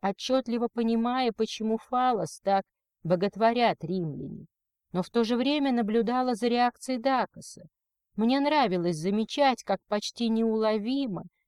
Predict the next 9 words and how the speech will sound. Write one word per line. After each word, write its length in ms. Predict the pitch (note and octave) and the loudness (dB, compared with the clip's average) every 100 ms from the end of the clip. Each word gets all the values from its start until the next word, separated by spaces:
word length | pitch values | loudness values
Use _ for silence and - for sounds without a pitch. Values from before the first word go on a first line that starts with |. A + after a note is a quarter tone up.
| _ - | _ 0
меняется 560 | A3+ C4 C4 B3+ - | 2 2 2 -2 -4
его 240 | B3 A#3+ A#3+ | -4 -2 0
лицо 540 | A#3 - - C#4 D4 | -2 -4 -4 0 0
в 80 | A3+ | 0
ответ 440 | G#3 G#3 A#3 B3 | 0 0 -2 -2
на 140 | A3 G#3 | -2 -2
мои 300 | G3+ G#3 A3 | 0 0 -2
уверенные 800 | G3 F#3 G3 G3+ G3 F#3 F#3 F3 | -2 -2 0 0 0 0 -2 -4
движения. 840 | D#3+ F3+ E3 F3+ E3 C#3 - | -4 -4 -4 -4 -4 -6 -10